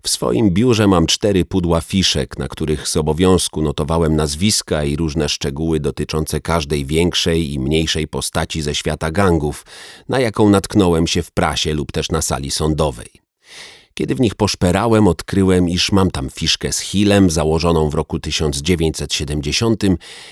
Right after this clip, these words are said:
i błędnie identyfikującą go jako członka rodziny przestępczej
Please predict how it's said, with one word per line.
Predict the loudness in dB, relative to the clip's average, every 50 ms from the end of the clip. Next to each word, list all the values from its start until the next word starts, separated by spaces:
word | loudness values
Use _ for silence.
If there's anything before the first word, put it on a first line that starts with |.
| -8 -2
i | 0 0
błędnie | 2 4 4 4 4 4 4 4 4 4
identyfikującą | 4 4 2 0 0 0 -2 -4 -6 -8 -6 -4 -2 0 0 0 0 -2 0 2 2 2 2
go | 2 2
jako | 2 2 0 0 -2 -4
członka | -2 -2 -2 -2 -2 0 0 0
rodziny | 2 2 2 2 2 2 2 2
przestępczej | 0 0 -2 -2 -2 0 0 0 0 -2 -2 -2 0 0 0 0